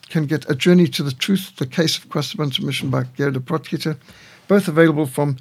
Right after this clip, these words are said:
admin at christianlibertybooks dot co dot Z A, or you look on the website, W W W dot christianlibertybooks dot co dot Z A. So those are great sources. Also, there's, um, God Amongst the Zulus by,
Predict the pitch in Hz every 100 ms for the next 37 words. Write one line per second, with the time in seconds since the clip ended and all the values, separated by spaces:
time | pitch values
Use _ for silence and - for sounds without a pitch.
0 | _ - 180 156 160 147 - 135 - 160
1 | - 175 143 127 135 151 131 - 147 131
2 | - 143 135 135 127 - 139 135 127 -
3 | - - - 143 147 - - 156 151 156
4 | 147 151 - 143 131 156 147 139 139 135
5 | 139 156 143 131 127 - - 175 - 160
6 | 143 - 139 139 - 131 143 131 - -
7 | 131 131 147 139 131 131 127 - - 135
8 | 127 123 _ _ _ - - - - -
9 | 156 190 170 135 170 165 - 170 151 175
10 | 139 - _ _ _ 185 196 - 151 156
11 | 147 127 - 147 151 143 131 - _ -
12 | 165 156 147 131 127 156 156 139 - 139
13 | 139